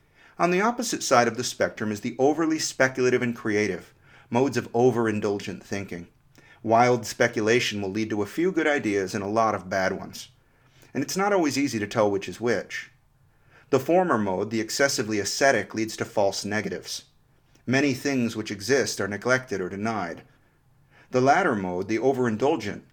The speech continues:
leads to false positives. Many things are proposed to exist which are nonsense. As long as the scientific enterprise is composed of both approaches, we'll be all right. I would rather not fall into either error myself, so I seek a middle way,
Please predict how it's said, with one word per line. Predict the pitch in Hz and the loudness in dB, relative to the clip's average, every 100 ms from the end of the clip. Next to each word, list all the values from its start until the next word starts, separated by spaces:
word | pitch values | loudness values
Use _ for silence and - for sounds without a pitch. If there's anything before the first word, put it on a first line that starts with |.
| _ - - | _ -20 -6
leads | 117 135 - | -2 -2 -2
to | 110 | -4
false | - 123 120 | 2 4 4
positives. | - - 104 92 73 - - - _ - | 0 2 2 2 -6 -10 -14 -14 _ -4
Many | 113 147 | 0 2
things | 135 139 131 | 2 0 0
are | 127 | 0
proposed | - 117 185 214 208 | -4 -2 2 2 0
to | - | -4
exist | 190 123 117 117 117 | -4 -2 -2 -4 -8
which | 110 | -4
are | 120 | 0
nonsense. | 117 110 98 - - - - _ _ _ _ _ _ - | 0 0 -4 -6 -10 -14 -16 _ _ _ _ _ _ -6
As | 123 135 | -2 2
long | 185 | 2
as | 214 160 | 0 -2
the | |
scientific | 131 139 131 120 117 113 | -2 2 2 2 -2 0
enterprise | 131 143 - 98 98 | 0 0 0 0 0
is | 110 | -6
composed | - 101 120 110 | -6 -2 0 -2
of | 95 - | -6 0
both | 135 175 | 2 2
approaches, | - - 147 143 95 95 - - - | -4 -2 -2 -2 -6 -6 -8 -16 -2
we'll | 180 | 2
be | 185 113 | 4 6
all | 90 | 4
right. | 92 87 - _ _ _ _ _ - | 2 -2 -8 _ _ _ _ _ -2
I | 127 | 4
would | 143 | 4
rather | 135 131 | 6 6
not | 117 113 | 6 0
fall | - 113 113 | 4 6 6
into | 104 107 | 2 -2
either | 107 104 101 | 0 0 2
error | 120 127 107 | 4 6 6
myself, | 98 95 - 135 101 | 2 -2 4 4 4
so | - 117 | 2 0
I | |
seek | 123 170 165 | 2 0 0
a | |
middle | 131 143 127 | 0 2 2
way, | 90 90 - | 0 -6 -10